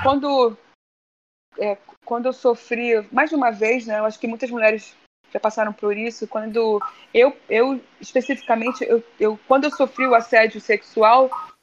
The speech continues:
dentro do meu ambiente de trabalho, eu, eu via que era assédio sexual, sabe? Eu, eu não tava, eu, eu não deixei de entender naquele momento, mas eu escolhi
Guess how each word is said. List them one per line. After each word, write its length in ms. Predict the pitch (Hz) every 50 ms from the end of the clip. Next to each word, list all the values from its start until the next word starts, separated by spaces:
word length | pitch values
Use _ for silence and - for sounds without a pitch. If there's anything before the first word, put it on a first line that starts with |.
| _ _
dentro 300 | - 226 262 285 285 254
do 120 | 233 254
meu 120 | 240 220 220
ambiente 300 | 220 208 208 208 - -
de 80 | 214
trabalho, 640 | - - 208 196 190 196 208 233 254 254 240 220 208 -
eu, 280 | - 233 233 233 196 - - _ _ _ _ -
eu 120 | - 233
via 300 | 220 196 233 254 277 269
que 100 | 269 -
era 100 | 233 226
assédio 340 | 226 - - 220 220 214 -
sexual, 600 | - - 226 226 - - - 247 214 185 180 180
sabe? 400 | - - 208 185 180 180 180 180 _ _ _ _ _ _ _ _ _ _ _ _ _ _ -
Eu, 100 | 202 208 214 202
eu 140 | - 214 220
não 140 | 233 247 247
tava, 580 | - 247 247 247 254 247 233 226 214 202 190 - - -
eu, 160 | 214 226 226
eu 120 | - 233
não 120 | 247 262 262
deixei 260 | 277 262 - 285 269
de 80 | 247
entender 500 | 277 262 262 277 262 254 240 214 214 202
naquele 300 | 196 202 202 - 208 202
momento, 500 | 202 202 196 196 190 185 180 180 - - - _ _ _ _ _ _ _ - -
mas 440 | 226 214 202 254 294 311 285 - -
eu 80 | 247 247
escolhi 640 | 226 - - - 247 233 233 233 262 285 285 269